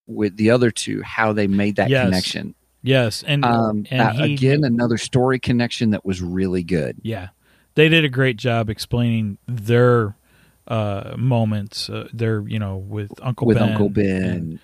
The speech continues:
Speaker 1: and
Speaker 2: and with
Speaker 1: how
Speaker 2: Gwen
Speaker 1: they did
Speaker 2: Stacy's,
Speaker 1: understand.
Speaker 2: and with Gwen Stacy's death. 'Cause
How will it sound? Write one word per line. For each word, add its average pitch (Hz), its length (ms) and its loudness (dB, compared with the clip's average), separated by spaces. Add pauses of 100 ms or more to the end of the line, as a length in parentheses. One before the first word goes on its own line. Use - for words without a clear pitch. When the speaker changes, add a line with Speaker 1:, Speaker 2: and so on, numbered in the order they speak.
(100)
Speaker 1:
and 185 180 0
Speaker 2:
and 180 180 4
with 160 140 6
Speaker 1:
how - 160 0
Speaker 2:
Gwen 147 140 4
Speaker 1:
they 110 300 2
did - 100 4
Speaker 2:
Stacy's, 131 100 0
Speaker 1:
understand. 85 880 -4 (200)
Speaker 2:
and 135 160 0
with 131 160 0
Gwen 127 240 -2
Stacy's 127 520 -4
death. 107 280 -6
'Cause 147 240 0